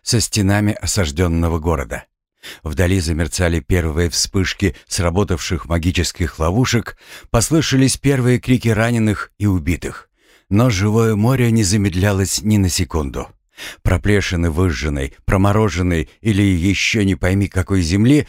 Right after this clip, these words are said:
мгновенно заполнялись набегающей сзади разношерстной толпой. В строю врага смешались все: мутировавшие животные, проклятые, орки,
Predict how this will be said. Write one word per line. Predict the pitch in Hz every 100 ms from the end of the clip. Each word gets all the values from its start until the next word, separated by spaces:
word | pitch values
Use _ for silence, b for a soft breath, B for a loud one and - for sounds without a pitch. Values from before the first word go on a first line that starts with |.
| B
мгновенно | 110 95 107 120 160 147 143
заполнялись | 113 127 123 120 120 127 120 110 -
набегающей | 104 110 104 95 101 95 - 87
сзади | 76 80 113 110 104 B B -
разношерстной | 101 78 92 - 90 - 87
толпой. | - 82 73 76 60 - _ B B B -
В |
строю | - 82 85 82
врага | 78 87 82 135 120 -
смешались | - 120 117 131 117 104
все: | - - 80 62 - b b b
мутировавшие | 92 90 98 87 78 78 - 80 76
животные, | 73 82 127 - 107 104 b b
проклятые, | - 113 120 95 95 101 98 85 -
орки, | 107 117 110 - 104 82